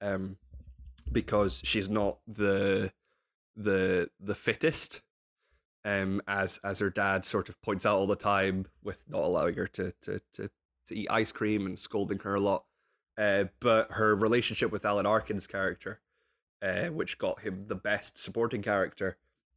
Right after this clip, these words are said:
at the Oscars, uh, it's just so heartwarming, and he's all about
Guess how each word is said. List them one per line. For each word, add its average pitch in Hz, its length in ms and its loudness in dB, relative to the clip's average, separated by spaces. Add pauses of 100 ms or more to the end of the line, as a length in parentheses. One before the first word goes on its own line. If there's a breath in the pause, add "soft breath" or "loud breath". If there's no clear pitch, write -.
at 104 80 -6
the 107 100 2
Oscars, 104 600 0 (100)
uh, 101 40 -2
it's 95 340 2
just - 200 2
so 131 140 4
heartwarming, 107 720 0
and 98 140 -4
he's 123 220 4
all 110 180 6
about 98 420 0